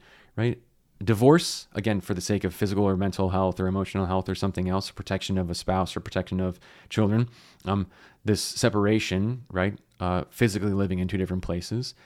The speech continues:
uh, is, is obviously permitted and encouraged by the church in certain circumstances, and even divorce for the sake of legal protection, right? But again, a, a spouse who is committed to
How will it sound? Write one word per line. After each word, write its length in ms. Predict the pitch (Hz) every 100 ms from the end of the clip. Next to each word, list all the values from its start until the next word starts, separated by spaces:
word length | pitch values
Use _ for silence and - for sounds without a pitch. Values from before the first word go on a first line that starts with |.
| - _ - -
uh, 180 | - -
is, 480 | 92 90 87 82 - _ _ _
is 440 | 95 90 87 - - -
obviously 340 | 90 92 90
permitted 340 | - 95 90
and 100 | 90
encouraged 320 | 90 90 95 85
by 100 | 90
the 60 |
church 240 | 90 92 -
in 80 |
certain 240 | 90 87 92
circumstances, 800 | - 90 92 95 92 - 135 107
and 220 | 87 90
even 280 | 95 95 92
divorce 380 | 92 87 92 92
for 100 | 90
the 60 |
sake 160 | 90 95
of 80 | 90
legal 180 | 92 95
protection, 560 | 92 95 87 - 123 - - -
right? 180 | 104 95
But 180 | 120 - - -
again, 340 | 104 117 110 - - -
a, 140 | 107 -
a 120 | 95
spouse 520 | - - 107 135 -
who 340 | 101 113 104 98
is 400 | 98 98 92 - _ _ _ _ - -
committed 420 | 120 123 139 117
to 480 | - 110 107 107